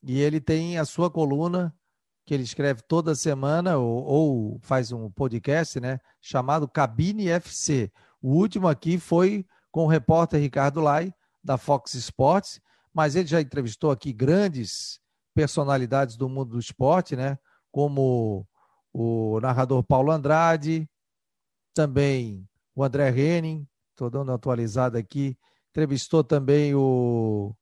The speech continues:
o Kampf e o Bruno Lohans, né, que são, trabalharam com ele, né, ou trabalham com ele na,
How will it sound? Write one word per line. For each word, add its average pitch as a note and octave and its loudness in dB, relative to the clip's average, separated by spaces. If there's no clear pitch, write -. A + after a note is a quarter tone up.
o A#2+ -2
Kampf D#3 0
e C3 -2
o B2+ 0
Bruno C#3 0
Lohans, C#3+ 2
né, C3+ -2
que - -18
são, A#2 -10
trabalharam B2 0
com A#2 -4
ele, B2 0
né, G#2+ -8
ou A2 -4
trabalham A#2+ 0
com B2+ -2
ele B2 -2
na, G#2 -6